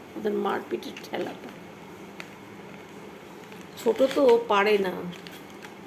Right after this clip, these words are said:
রাজা আর এই সোনুর সঙ্গে ভালো মারপিট, আর দুজনেই হুলো বেড়াল।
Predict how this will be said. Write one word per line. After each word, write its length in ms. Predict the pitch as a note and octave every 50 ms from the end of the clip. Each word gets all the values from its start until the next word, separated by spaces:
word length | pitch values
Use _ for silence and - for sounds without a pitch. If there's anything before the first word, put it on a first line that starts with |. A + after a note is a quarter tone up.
| - - - - - - - - - - - - - - - - - - - - - - - - - - - - G#3+ G3+
রাজা 380 | G#3 G#3 G#3 G3+ G#3+ A#3 A#3
আর 240 | A#3 A#3 A3+ A3+ A3
এই 140 | A3 G#3+ -
সোনুর 420 | - - A#3 A3 G#3+ A3+ A#3 A#3 A3 - - - - -
সঙ্গে 240 | - A3 A3 A#3 A#3
ভালো 240 | G#3 G3 G#3 G3 G3+
মারপিট, 440 | G3 G3+ G3 F#3+ F#3 - - - F#3+
আর 60 | F#3+
দুজনেই 420 | F#3 G3 A3 G#3+ A#3 A#3 A#3+ A#3+
হুলো 240 | A#3 A#3 A3 A3+ A#3
বেড়াল। 340 | A3+ A#3 A#3 B3+ C4+ C#4+ F4